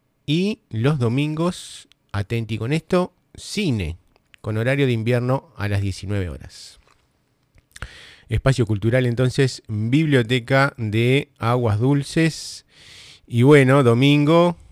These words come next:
domingo, domingo, día de cine en Biógrafo Polonio.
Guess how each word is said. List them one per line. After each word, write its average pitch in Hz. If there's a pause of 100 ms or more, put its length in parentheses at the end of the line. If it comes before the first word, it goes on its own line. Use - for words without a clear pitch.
(180)
domingo, 110
domingo, 143 (1120)
día 98
de 101
cine 143 (240)
en 95
Biógrafo 110
Polonio. 98